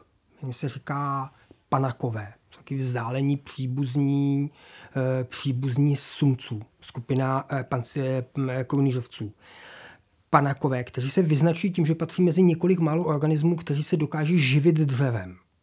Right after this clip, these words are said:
Dokáží ve svém těle rozkládat dřevo. K čemu je nám takovéhle zjištění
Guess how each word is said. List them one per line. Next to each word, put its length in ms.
Dokáží 500
ve 100
svém 180
těle 220
rozkládat 480
dřevo. 300
K 80
čemu 260
je 120
nám 120
takovéhle 560
zjištění 760